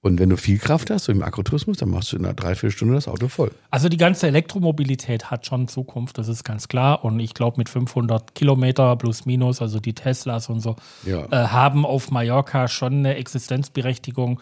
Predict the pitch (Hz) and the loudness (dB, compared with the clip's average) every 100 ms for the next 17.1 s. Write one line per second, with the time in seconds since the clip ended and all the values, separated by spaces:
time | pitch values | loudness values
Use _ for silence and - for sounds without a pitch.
0 | - - _ - 120 143 156 135 147 139 | -10 -20 _ -4 2 4 4 0 2 2
1 | 139 139 123 127 113 113 117 135 151 127 | 2 0 0 -2 -2 0 2 2 2 2
2 | 143 127 120 117 117 - 120 127 127 123 | 2 2 2 0 -2 2 4 4 4 4
3 | 117 110 113 107 110 107 107 110 - 131 | 2 0 0 0 -2 -2 -4 -4 -4 -4
4 | - 135 139 127 131 123 - 135 139 - | -2 -2 0 0 0 -2 -2 0 2 2
5 | 156 139 135 135 131 - 139 123 123 117 | 0 2 0 0 -4 0 0 2 0 0
6 | 156 - 131 123 151 135 117 120 117 110 | -4 -6 -2 2 2 2 0 -2 -4 -2
7 | 123 151 - 120 117 117 151 135 127 - | -2 -2 -4 -6 0 6 6 6 4 6
8 | 165 175 117 117 98 92 156 160 147 143 | 6 8 6 8 8 8 6 6 4 4
9 | 151 151 254 - - 226 220 185 190 190 | 0 2 4 6 6 6 4 4 4 4
10 | 226 190 - 156 156 143 147 170 143 143 | 4 4 6 6 6 6 6 6 6 6
11 | 151 202 147 135 107 87 - 156 151 147 | 6 4 2 4 4 0 -2 2 4 4
12 | 180 - 170 160 165 143 160 165 143 165 | 4 0 0 4 4 2 2 2 0 0
13 | 147 147 - 156 147 143 123 151 151 135 | 0 0 0 0 2 2 2 0 2 4
14 | 131 151 143 135 131 117 - 160 147 143 | 6 6 6 4 6 6 6 4 4 4
15 | 165 - 123 120 110 107 123 92 - 117 | 2 4 4 4 6 6 6 4 4 4
16 | 107 - 135 117 131 151 143 120 110 - | 6 4 6 6 6 4 4 2 -2 -6
17 | - | -16